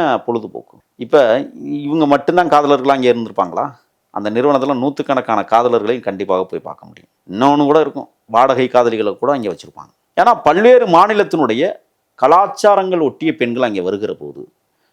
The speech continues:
அங்க தவறுகள் நடப்பதற்கு எளிமையான வழி இருக்கு. ஆனால் இந்த மாதிரி தவறுகளை ஒரு நாள் அனுமதிக்க முடியாது. நீங்க நடக்கா-, நீங்க சென்னையில நிறைய இருக்கு, நீங்க மெரினா கடற்கரை போனீங்கன்னா வாடகை காதலிகள் இன்றைக்கு இருப்பதாக சொல்லப்படுகிறது. அப்படி என்றால் அடுத்த தலைமுறை எதை நோக்கி பயணிக்கிறது என்பதை நாம் பார்க்க முடியும்.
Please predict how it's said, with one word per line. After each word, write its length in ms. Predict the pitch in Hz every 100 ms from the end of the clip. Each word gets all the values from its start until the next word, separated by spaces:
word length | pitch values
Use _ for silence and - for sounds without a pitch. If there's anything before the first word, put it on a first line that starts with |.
| _ -
அங்க 180 | 151 180
தவறுகள் 440 | 185 165 175 160
நடப்பதற்கு 440 | 110 101 92 - 143
எளிமையான 520 | 113 143 165 160 156 156
வழி 160 | 104
இருக்கு. 200 | 98 -
ஆனால் 260 | - 143 165
இந்த 260 | 131 175 202
மாதிரி 180 | 220 214
தவறுகளை 360 | - 127 104 113
ஒரு 140 | 92 85
நாள் 180 | 80 78
அனுமதிக்க 340 | - 65 _
முடியாது. 260 | - _ _ _ _
நீங்க 200 | 76 92
நடக்கா-, 440 | 90 90 101 139 143
நீங்க 200 | 101 80
சென்னையில 400 | - 92 123 147
நிறைய 320 | 160 127 147
இருக்கு, 180 | 147 110
நீங்க 180 | 98 92
மெரினா 260 | 92 113 135
கடற்கரை 360 | - 139 135 120
போனீங்கன்னா 400 | 127 127 185 180
வாடகை 360 | 156 160 156
காதலிகள் 420 | 139 135 135 143
இன்றைக்கு 340 | 156 139 139 135
இருப்பதாக 360 | 127 120 120 117
சொல்லப்படுகிறது. 540 | 117 110 90 73 - _ _
அப்படி 260 | - 120 190
என்றால் 400 | 160 98 101 160 - _ _ _ -
அடுத்த 440 | 107 135 - 165
தலைமுறை 460 | 127 131 208 208 160 110
எதை 180 | 120 160
நோக்கி 280 | 147 139
பயணிக்கிறது 520 | 127 110 127 123 - 104
என்பதை 260 | 85 82
நாம் 160 | 95 78
பார்க்க 280 | - - _
முடியும். 220 | _ _